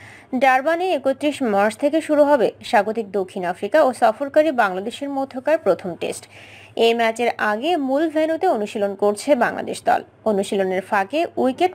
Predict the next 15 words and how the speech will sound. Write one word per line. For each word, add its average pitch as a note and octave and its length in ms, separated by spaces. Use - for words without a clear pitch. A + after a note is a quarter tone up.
পরখ G#3+ 300
করে D4 200
দেখেছেন C#4 520
ডোমিঙ্গো। F#3+ 440
সেই D#4 240
অভিজ্ঞতা E4 540
থাকা E4 380
উইকেট C4 380
সম্পর্কে D4+ 520
তিনি F#3 260
জানান, F#3 420
"আমরা C4+ 320
যে C#4+ 180
ধরনের E4+ 360
উইকেটে D#4+ 420